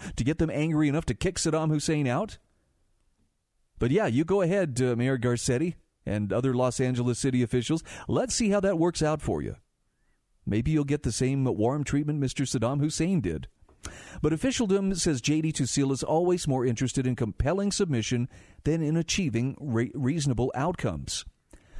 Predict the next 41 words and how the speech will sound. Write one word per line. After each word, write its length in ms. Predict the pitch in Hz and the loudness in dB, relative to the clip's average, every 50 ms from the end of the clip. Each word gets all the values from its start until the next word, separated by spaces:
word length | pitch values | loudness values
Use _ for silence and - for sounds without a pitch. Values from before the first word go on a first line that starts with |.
| - - - - | -14 -12 -4 -2
But 100 | 131 131 | -2 0
submission's 480 | - 143 120 127 196 226 - 269 202 - | 0 0 0 0 0 0 0 0 0 0
harder 260 | 190 185 185 180 170 | 0 2 2 2 0
to 80 | 151 - | 0 -2
come 280 | - - 226 262 220 | -2 -2 0 0 0
by 220 | 139 107 104 110 131 | 0 0 0 0 0
when 120 | 131 139 | 0 0
the 80 | 147 147 | 0 -2
stakes 380 | - - 131 113 113 - - | -2 0 0 0 0 0 -2
are 40 | 123 | -2
so 200 | - - 123 107 | 0 0 -2 -2
high. 480 | - - 185 208 190 - - 62 - - _ _ _ _ _ _ _ _ _ _ _ _ _ _ _ _ _ - - | -2 -2 -2 -2 -2 -2 -4 -8 -10 -14 _ _ _ _ _ _ _ _ _ _ _ _ _ _ _ _ _ -4 -2
Government 340 | 110 104 104 127 143 160 165 | -2 0 2 0 0 2 0
is 140 | 151 139 | 0 2
actually 340 | 131 120 120 - - 143 151 | 0 0 0 0 0 -2 0
ordering 400 | - 110 117 117 120 139 160 160 | 0 0 0 2 2 2 0 0
people 280 | - - 135 - - 156 | 0 0 0 -2 -2 -2
to 120 | - 151 | -2 0
refrain 540 | 139 139 139 - - - 120 120 139 165 165 | 0 0 0 0 0 0 0 0 0 0 -2
from 180 | - 180 175 170 | -2 -2 -2 -2
earning 240 | 110 123 120 117 | 0 0 0 0
their 140 | 113 123 135 | 2 0 -2
keep, 400 | - - - 240 - - - - - - _ _ _ _ _ _ _ - - - | -2 -2 -4 -2 -2 -2 -4 -8 -8 -10 _ _ _ _ _ _ _ -14 -6 -2
and 140 | 117 113 110 | 0 0 0
instead 360 | 107 - - - 180 202 - | 0 0 -2 0 -2 0 0
to 100 | - 120 | -2 -2
humbly 400 | 104 110 143 214 240 247 254 226 | 0 0 -2 0 0 0 0 0
submit 360 | - - 214 160 143 156 165 - | 0 0 0 0 0 0 0 -2
to 100 | 165 139 | -2 -4
bankruptcy 840 | 104 - - - 120 135 160 - - 165 160 - - - 160 165 - | -4 -4 -2 -2 0 0 0 0 0 0 0 0 -2 -2 -2 -2 0
and 300 | 147 151 123 95 104 - | -2 -2 -2 -2 -2 -2
beggary. 520 | 151 160 143 120 90 78 71 55 - - - _ _ _ _ _ _ _ _ _ _ _ - - - - | -2 0 0 -2 -2 -2 -6 -8 -10 -14 -18 _ _ _ _ _ _ _ _ _ _ _ -20 -20 -12 -4
To 100 | - 110 | -4 -2
some, 320 | - - - 127 147 185 185 | -2 0 0 0 0 0 -2
submitting 420 | - - 127 101 113 120 143 143 131 | -2 -2 -2 0 0 0 0 0 0
to 60 | 113 | 0
the 100 | 117 110 | 0 0
rules 360 | 104 117 151 156 120 127 - | 2 2 2 2 2 0 0
can 160 | - 143 117 | 0 0 0
look 140 | 113 117 - | 0 -2 -2
foolish 560 | - - 190 220 156 76 69 - - - - | -2 -2 -2 0 0 -2 -2 -4 -6 -8 -10